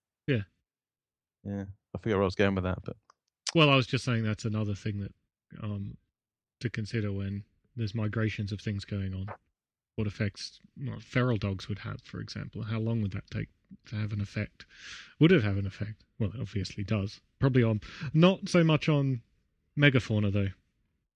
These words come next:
Speaker 1: right?
Speaker 2: <clears throat> Mm.
Speaker 1: It's much more
Speaker 2: But
Speaker 1: likely to have a, a bigger effect on smaller animals.
Speaker 2: Yes, and many of the, although when we talk about Pleistocene extinctions, we're focused on megafauna,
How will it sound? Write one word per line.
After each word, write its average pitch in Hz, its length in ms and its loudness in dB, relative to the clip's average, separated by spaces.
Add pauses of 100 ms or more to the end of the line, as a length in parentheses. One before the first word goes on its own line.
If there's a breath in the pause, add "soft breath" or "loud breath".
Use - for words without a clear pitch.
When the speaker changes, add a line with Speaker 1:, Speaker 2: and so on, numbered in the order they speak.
(180)
Speaker 1:
right? 123 160 0 (240)
Speaker 2:
<clears throat> 170 220 6 (140)
Mm. 151 340 6 (300)
Speaker 1:
It's - 100 -4
much 120 180 2
more 123 80 4
Speaker 2:
But 151 120 8
Speaker 1:
likely 107 240 2
to 101 80 2
have 101 140 0
a, 104 40 0 (340)
a - 60 -8 (160)
bigger 101 260 2
effect - 320 -6
on 98 120 -4
smaller 101 360 -2
animals. 98 380 -6 (320)
Speaker 2:
Yes, 143 400 4 (100)
and 120 300 4
many 127 320 4
of 113 180 2
the, 113 220 4
although 117 400 6
when 110 160 2
we 107 80 0
talk 127 220 0
about 104 200 0
Pleistocene 104 400 -2
extinctions, 110 460 -2
we're 104 100 -2
focused 113 380 2
on 98 140 0
megafauna, 95 680 0